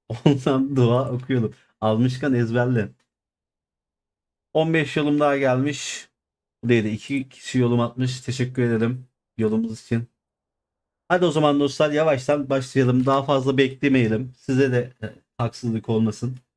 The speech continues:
Ne oldu lan? Hani tekrardan çekiliş yapmamız gerekiyormuş.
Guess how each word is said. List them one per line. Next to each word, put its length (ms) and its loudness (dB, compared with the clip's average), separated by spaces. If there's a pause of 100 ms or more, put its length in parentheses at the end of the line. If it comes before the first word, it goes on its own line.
(1160)
Ne 60 -2
oldu 220 -2
lan? 240 -4 (2000)
Hani 220 -4
tekrardan 580 -2
çekiliş 480 -8
yapmamız 460 -2
gerekiyormuş. 680 -4